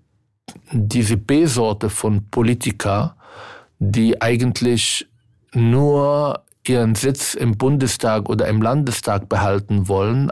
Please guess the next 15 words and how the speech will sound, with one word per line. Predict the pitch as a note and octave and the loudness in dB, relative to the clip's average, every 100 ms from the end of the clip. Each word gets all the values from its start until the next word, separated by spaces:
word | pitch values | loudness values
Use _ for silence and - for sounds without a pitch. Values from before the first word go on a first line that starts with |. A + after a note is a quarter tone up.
| - | -4
aber | A2 A2+ | -2 -2
bei | G#2 G#2+ | 0 0
jeder | A2 G#2+ C#3+ E3+ D3 B2+ B2 - | 0 0 2 2 2 0 -2 -2
gesellschaftsrelevantes | - G#2+ B2+ C3+ A#2+ A2 - - A2+ A2+ A2 A#2 B2+ B2+ A2 - | -2 0 2 0 0 -4 -6 -2 0 2 2 0 0 -2 -4 -4
Thema, | - B2+ A#2 G#2+ C#3 - - - - - | 0 0 2 0 -2 -6 -12 -12 -12 -4
die | G#2+ B2+ | -2 0
irgendwie | C3 C#3+ C#3 B2+ A#2+ | 2 2 2 2 0
politisch | A2+ - C#3 E3 F3 C#3+ - | -2 0 2 2 0 -2 0
vielleicht | C#3 C3 C3+ - | 0 0 0 -2
negativ | C#3 C#3+ C3+ A#2+ A#2+ G#2 | 0 0 0 0 -2 0
aufgenommen | C#3 D3 - C3 A#2 A2 G#2 | 0 -2 0 0 2 2 2
wird, | A2 B2 A#2 | 0 -2 0
den | A#2+ A2+ | 0 2
Mund | A#2+ E3 D#3 - | 2 2 0 -2
halten, | F#2 F#2 G2 - D3+ | -2 -2 -2 -2 0